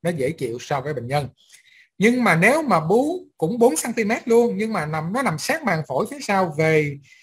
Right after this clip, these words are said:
phía gần tủy sống. Ha, tủy sống là một cơ quan chúng ta phải giới hạn liều lại, chúng ta không thể được nào mà xạ liều cao được bởi vì bệnh nhân sẽ bị liệt tủy và bị liệt, liệt hai chân. Thì đối với những cái trường hợp này, để đảm bảo an toàn cho bệnh nhân thì có thể cân nhắc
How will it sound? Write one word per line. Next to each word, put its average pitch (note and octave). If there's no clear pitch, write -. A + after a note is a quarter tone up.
phía C4
gần E3+
tủy C#3
sống. G3
Ha, F3+
tủy E3+
sống G#3
là A#3
một D#3+
cơ F3+
quan E3+
chúng -
ta G#3
phải D#3+
giới A3+
hạn D3+
liều D3
lại, B2
chúng -
ta -
không F3
thể D3+
được F3+
nào C#3
mà C3
xạ C3+
liều D3
cao D#3
được C3+
bởi C3+
vì D#3
bệnh C3+
nhân D3+
sẽ E3+
bị B2+
liệt B2+
tủy B2
và C#3+
bị B2
liệt, B2+
liệt C3+
hai D#3+
chân. F3+
Thì E3
đối G3+
với C#4+
những G#3
cái C#4
trường F3
hợp D3+
này, D3
để D3
đảm F3
bảo -
an F#3+
toàn C#3
cho D#3
bệnh D3
nhân D#3+
thì C#3+
có A3+
thể D3+
cân G3+
nhắc A#3